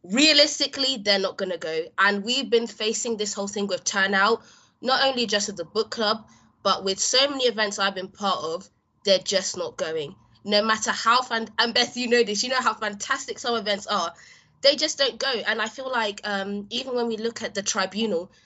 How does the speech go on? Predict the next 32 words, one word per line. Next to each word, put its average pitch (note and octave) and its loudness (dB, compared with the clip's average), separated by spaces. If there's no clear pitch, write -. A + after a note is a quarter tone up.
more D4 0
people E4 -2
would C#4 0
have A#3 0
come A#3+ 0
if A#3 0
now B3 6
that G3+ -6
they A3 -6
have G#3+ -6
the F#3 -4
hindsight A3 -2
to G3+ -8
know G3+ -4
that F3 -4
the G3+ -12
tribunal G3+ -6
was F#3+ -8
an F3+ -6
amazing F3 -6
event, F#3+ -2
when A#3 4
it D#4+ 0
comes D#4+ 0
to C4+ 0
having A3 2
important A3 2
discussions G3+ -2
about F3+ 0
being F#3+ 0
an E3 -8
ally E3 0